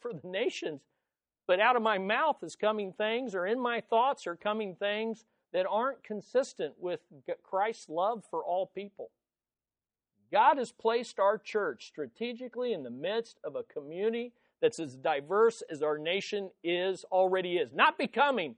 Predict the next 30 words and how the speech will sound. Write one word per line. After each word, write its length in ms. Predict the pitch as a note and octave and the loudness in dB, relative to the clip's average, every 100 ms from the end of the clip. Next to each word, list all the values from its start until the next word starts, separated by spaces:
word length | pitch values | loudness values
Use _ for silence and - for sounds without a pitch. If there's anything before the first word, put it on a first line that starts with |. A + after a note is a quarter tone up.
| _ - | _ 0
it 120 | G#3+ | 4
already 500 | A#3+ B3+ B3+ A#3+ G#3 | 6 8 8 6 6
is. 480 | G#3+ G#3+ - - - _ _ _ _ _ _ _ _ _ _ - | 8 6 4 -10 -20 _ _ _ _ _ _ _ _ _ _ -8
And 120 | D3 | -4
if 120 | D#3 | -2
your 180 | G#3+ D4+ | 0 0
goal 440 | A#3+ C4+ C4+ C4 | 8 10 12 10
is 160 | A#3 F3 | 8 4
to 120 | E3 | 0
run 480 | C3+ C#3+ G3+ B3 B3 | 0 4 4 6 4
and 120 | F3+ | 0
hide 460 | B2 G3 A3+ A#3 A#3 | 0 0 2 2 -2
to 120 | - | -4
the 100 | D3 | -8
suburbs 760 | C#3 - A3 G#3+ A3 G#3+ G#3 E3 | -8 2 4 6 4 2 0 -2
or 120 | D3 | -4
run 280 | C3+ E3 A#3 | 0 0 0
and 160 | A3+ E3+ | 0 -2
hide 480 | F3+ G#3+ G#3+ G#3 F3 | -2 0 2 0 -4
to 160 | D#3 | -4
an 100 | D3 - | -4 0
ethnic 420 | F#3+ G3+ G#3+ G3+ | 0 0 -4 -4
enclave 680 | F3+ F3+ F#3 - F#3+ F#3+ F#3+ | -2 -2 -4 0 2 4 0
that 100 | D#3 | -2
is 180 | C#3+ B2+ _ - | -4 -8 _ -8
where 180 | D3+ | -8
people 440 | B2 G3+ G3+ D#3+ C#3+ | -6 -10 -2 -2 0
look 240 | F#3+ A#3 | 0 2
like 280 | B3 A#3 - | 2 -2 -4
you, 320 | G#3+ A3 A3 | -8 -6 -6